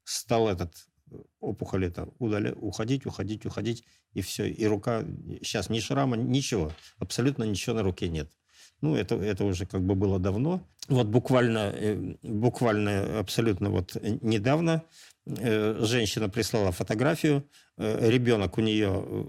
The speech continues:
в десятом классе на физкультуре, э, поймал заусенцу, э, жи-, желез-, железину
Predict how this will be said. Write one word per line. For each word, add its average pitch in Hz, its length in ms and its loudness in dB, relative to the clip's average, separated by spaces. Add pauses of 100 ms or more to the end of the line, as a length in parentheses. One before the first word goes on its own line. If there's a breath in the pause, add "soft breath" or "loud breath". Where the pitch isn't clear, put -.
(140)
в 98 60 -2
десятом 101 420 0
классе 147 600 0
на 107 460 0
физкультуре, 110 800 2 (480 soft breath)
э, 104 380 0 (260)
поймал 113 500 2
заусенцу, 120 760 2 (160)
э, 113 600 -4
жи-, 120 300 2
желез-, 127 580 2
железину 107 920 0